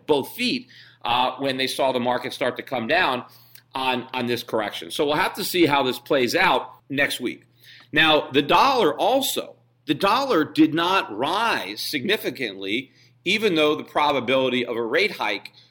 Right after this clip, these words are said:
uh, increased significantly this, uh, this week.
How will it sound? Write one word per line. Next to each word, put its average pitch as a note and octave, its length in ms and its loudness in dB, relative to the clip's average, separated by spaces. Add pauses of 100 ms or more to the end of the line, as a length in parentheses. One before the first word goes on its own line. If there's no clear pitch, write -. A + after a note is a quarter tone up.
uh, A#2 180 -2
increased D#3+ 560 0
significantly G#2+ 840 -6 (120)
this, A#2 360 -2
uh, G2+ 180 -4
this A2+ 260 -6
week. A2 320 -6